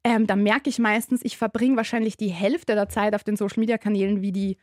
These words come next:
wie die Kunden eben oder wie die Personen, die eigentlich sagen, „Okay, es stresst mich, es setzt mich unter Druck, aber es bringt gar nichts.“ Sag ich, „Schauen wir uns einmal an, wie du's nutzt.“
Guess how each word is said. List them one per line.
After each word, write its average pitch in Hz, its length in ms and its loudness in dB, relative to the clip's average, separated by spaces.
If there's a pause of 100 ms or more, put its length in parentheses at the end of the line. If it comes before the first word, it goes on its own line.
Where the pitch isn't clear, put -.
(400)
wie 196 140 -6
die 180 60 -4
Kunden 302 380 0
eben 180 300 -4
oder 190 240 0
wie 202 40 -2
die 190 120 -4
Personen, 240 480 0
die 220 140 -2
eigentlich 214 320 -2
sagen, 202 200 -2
„Okay, 208 220 -2
es 208 100 -4
stresst - 460 -6
mich, 220 140 0
es 208 100 -2
setzt - 240 -4
mich 208 100 -2
unter 202 160 -2
Druck, 233 300 -2
aber 180 120 -2
es - 120 -12
bringt 262 300 2
gar 208 180 2
nichts.“ 208 220 -2 (200)
Sag 190 140 -6
ich, 196 100 -4
„Schauen 202 160 -2
wir 233 80 0
uns 226 100 0
einmal 202 140 -2
an, 190 220 -2
wie 247 100 2
du's 302 220 0
nutzt.“ 226 320 -4